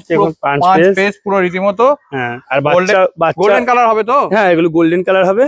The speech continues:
Speaker 2: ওকে।
Speaker 1: এখন এই যে সিজন চলছে, এখন একটু ঠান্ডা গরমের জন্য অনেক ছোট বাচ্চারা অসুস্থ হয়ে যায়।
Speaker 2: হ্যাঁ।
Speaker 1: সেই ক্ষেত্রে এইসব বাচ্চার কোনো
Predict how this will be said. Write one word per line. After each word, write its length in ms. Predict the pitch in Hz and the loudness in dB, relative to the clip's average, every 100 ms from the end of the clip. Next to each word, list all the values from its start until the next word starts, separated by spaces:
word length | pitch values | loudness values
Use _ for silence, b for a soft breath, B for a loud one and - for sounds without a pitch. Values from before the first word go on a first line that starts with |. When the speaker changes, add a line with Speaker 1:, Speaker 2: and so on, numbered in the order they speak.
| - | -2
Speaker 2:
ওকে। 320 | 160 160 196 | -4 -4 -2
Speaker 1:
এখন 340 | 214 - 226 | -4 -2 -2
এই 200 | 214 214 196 | 0 0 0
যে 120 | 226 | -4
সিজন 360 | - 196 214 208 | -4 -4 -2 0
চলছে, 340 | 226 214 247 | 2 0 2
এখন 300 | 240 208 220 | 0 0 -2
একটু 180 | 185 214 - | -4 -10 -6
ঠান্ডা 300 | 175 190 196 | -4 0 0
গরমের 320 | 202 208 196 | 0 -2 -2
জন্য 180 | 214 226 | -2 0
অনেক 220 | 185 196 | 0 -2
ছোট 160 | - 156 | -4 -4
বাচ্চারা 400 | 180 185 - 214 | 0 0 0 2
অসুস্থ 300 | 185 180 - 165 | 2 0 -4 -2
হয়ে 140 | 135 | -2
যায়। 140 | 113 - - | -4 -12 -6
Speaker 2:
হ্যাঁ। 220 | 151 120 113 | -4 -4 -6
Speaker 1:
সেই 200 | - 185 | -2 0
ক্ষেত্রে 320 | 226 196 233 | 0 0 2
এইসব 240 | 202 208 | 0 0
বাচ্চার 320 | 190 196 - 202 | -2 -2 0 0
কোনো 140 | 220 | -2